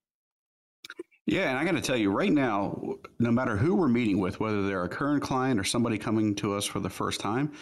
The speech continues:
the biggest thing that people are talking about right now is the state of the economy. It's inflation, it's interest rates, it's the potential for a recession, and people are worried, and, you know, rightfully so, 'cause there's some sobering statistics coming out. But listen to some of these statistics.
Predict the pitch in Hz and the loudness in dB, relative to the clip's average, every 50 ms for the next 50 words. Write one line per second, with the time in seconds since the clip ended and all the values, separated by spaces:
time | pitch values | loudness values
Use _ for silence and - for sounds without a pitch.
0 | - - - - - _ _ _ - 104 90 98 - 143 143 151 165 170 147 - | -20 -20 -20 -20 -20 _ _ _ -4 -4 -4 -2 -2 0 2 2 2 0 0 0
1 | - 139 135 120 107 98 - 120 113 110 120 107 101 - - 104 101 107 - 127 | 0 0 2 0 0 0 0 -2 0 0 -2 -2 -2 -2 -2 -2 -2 -2 0 0
2 | 123 120 117 123 113 - 117 123 123 131 - 135 131 131 131 131 - 101 98 95 | 0 2 0 0 -2 -2 -2 0 0 0 0 0 0 0 -2 -2 0 -2 0 0
3 | 95 92 - - 104 98 98 98 92 95 82 - 90 95 98 92 95 - - - | 0 -2 -2 -2 0 0 0 0 0 -2 -4 -4 -4 -2 -2 0 -2 -2 -4 -8
4 | _ _ _ _ _ _ _ _ - - 98 - 92 92 92 87 - - 101 110 | _ _ _ _ _ _ _ _ -8 -6 -4 -2 -2 -2 -2 -2 -2 -2 -2 -2
5 | 131 143 - 151 143 147 147 147 147 _ _ - - - - - - 98 107 104 | -2 0 0 2 2 2 0 -2 -6 _ _ -10 -8 -8 -8 -6 -4 -4 -4 -2
6 | - 135 120 - - 135 135 139 143 139 139 - - - - 107 98 - - - | -2 -2 -2 -2 -2 -2 -2 0 -2 -2 -2 -4 -6 -4 -6 -6 -4 -4 -4 -4
7 | - 95 - 113 104 101 - 117 - - 107 101 92 95 - - 123 117 123 - | -6 -6 -4 -4 -4 -4 -4 -6 -4 -4 -2 -2 -2 -2 -2 0 0 -2 -2 0
8 | - 156 156 151 151 - - - - - - _ _ - 104 104 101 101 101 98 | 0 2 2 0 -2 -4 -12 -18 -18 -20 -20 _ _ -8 -6 -4 -2 0 0 0
9 | - - - - 190 - - 233 180 139 117 117 151 196 143 92 78 - - 104 | -2 -2 -2 -2 -2 0 0 0 0 0 0 0 0 0 0 0 -2 -2 -2 0
10 | 107 104 101 92 87 - - - 127 117 107 131 147 175 - 170 160 143 - - | 0 2 2 2 0 0 2 2 2 2 2 0 0 0 0 2 2 2 2 2
11 | 127 131 120 98 107 110 104 113 110 - 113 104 - 143 151 151 147 143 131 - | 0 0 0 0 -2 -2 -2 -2 0 0 0 0 0 0 2 2 2 2 0 0
12 | - - - 151 165 - 95 90 - - 110 104 101 104 117 - 98 - - - | -2 -2 -2 -2 -2 -2 -4 -6 -4 -2 0 2 2 2 2 0 -2 -4 -6 -10
13 | - - - - - _ _ _ - - - 208 - - 359 320 240 - - 214 | -16 -20 -20 -20 -20 _ _ _ -2 0 0 2 2 2 2 2 2 2 0 2
14 | 196 180 160 151 - 120 - - 131 123 - - - - - | 2 2 2 2 2 0 0 0 0 -2 -2 -4 -4 -6 -6